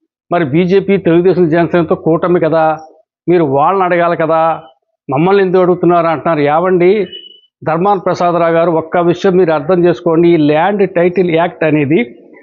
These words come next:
రెండు వేల పంతొమ్మిది జూలై ఇరవై తొమ్మిదో తేదీన, రెండు వేల పంతొమ్మిది జూలై ఇరవై తొమ్మిదో తేదీన ఆంధ్రప్రదేశ్ రాష్ట్ర అసెంబ్లీలో ఆమోదం,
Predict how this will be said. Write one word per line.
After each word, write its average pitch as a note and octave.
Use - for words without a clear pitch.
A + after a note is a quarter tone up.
రెండు G3
వేల G3+
పంతొమ్మిది E3+
జూలై G#3
ఇరవై F#3+
తొమ్మిదో G3+
తేదీన, D#3+
రెండు F3
వేల G#3
పంతొమ్మిది F3
జూలై F#3+
ఇరవై F#3
తొమ్మిదో F#3+
తేదీన D#3
ఆంధ్రప్రదేశ్ G3
రాష్ట్ర F#3+
అసెంబ్లీలో E3
ఆమోదం, A3+